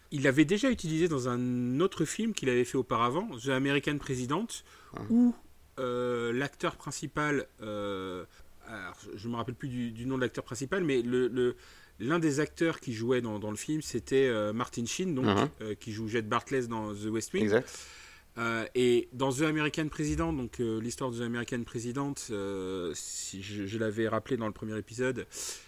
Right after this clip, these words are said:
Speaker 1: c'est l'histoire d'un, d'un président, euh, veuf, euh, qui veut faire voter une loi contre les, contre les armes,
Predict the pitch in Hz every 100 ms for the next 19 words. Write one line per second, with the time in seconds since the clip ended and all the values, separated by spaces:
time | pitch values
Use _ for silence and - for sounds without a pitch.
0 | - - 104 107 - 123 120 104 95 95
1 | 98 90 - 92 104 - 107 110 120 120
2 | 120 107 104 98 123 127 - - - -
3 | - - 98 101 98 - 107 107 107 117
4 | 107 113 127 117 117 117 - 110 120 110
5 | 110 110 110 - 117 - 113 104 113 113
6 | 110 98